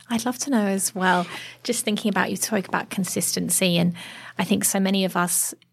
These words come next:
can have a different relationship with exercise. I think it really varies for all of us. And what do you think is,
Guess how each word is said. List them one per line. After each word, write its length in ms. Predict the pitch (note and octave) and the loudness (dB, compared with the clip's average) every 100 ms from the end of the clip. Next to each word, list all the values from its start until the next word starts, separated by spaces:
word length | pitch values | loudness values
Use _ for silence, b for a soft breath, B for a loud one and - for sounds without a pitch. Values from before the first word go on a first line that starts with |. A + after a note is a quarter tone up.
| _ | _
can 100 | A#3 | 0
have 140 | G3+ G#3 | 2 2
a 300 | G3+ G3 F#3+ _ _ - | 2 0 -4 _ _ 0
different 240 | C#4+ B3+ | 0 2
relationship 500 | G3+ G#3 G#3 G#3 - | 2 2 0 -2 -2
with 120 | G#3+ | -2
exercise. 640 | G3 - A#3 - G#3+ A3+ A3+ | -2 -2 -2 2 4 4 2
I 40 | |
think 160 | G3 G3+ | 0 0
it 60 | G3 | 0
really 180 | G3 | 0
varies 400 | F#3 F#3+ F3+ F#3+ | 0 0 2 0
for 160 | - G3+ | -2 0
all 160 | G3 G3+ | 2 2
of 100 | G3 | 0
us. 260 | F#3+ - | 0 2
And 120 | G3 F#3 B B B B B | 2 0 B B B B B
what 160 | A#3 | 2
do 100 | A#3 | 4
you 80 | A#3 | 2
think 300 | A3+ G3+ F3+ | 2 0 2
is, 360 | F3+ F3+ - - | 0 0 0 -4